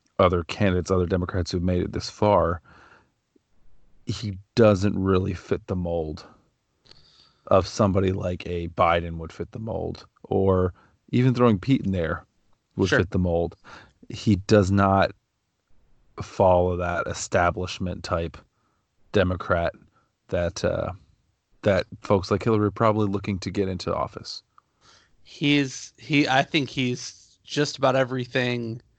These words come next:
Speaker 2: that, like you said, he's, he's fiery, he's,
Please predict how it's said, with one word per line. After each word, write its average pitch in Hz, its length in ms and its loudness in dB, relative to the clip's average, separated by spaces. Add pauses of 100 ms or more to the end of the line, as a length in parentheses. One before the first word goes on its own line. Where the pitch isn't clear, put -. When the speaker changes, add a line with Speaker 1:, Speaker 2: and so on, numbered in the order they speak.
(560)
Speaker 2:
that, 120 480 0
like 135 300 -2
you 117 60 -6
said, 135 300 2
he's, 110 220 -12
he's 120 640 -6 (420)
fiery, 131 1040 0
he's, 117 800 -10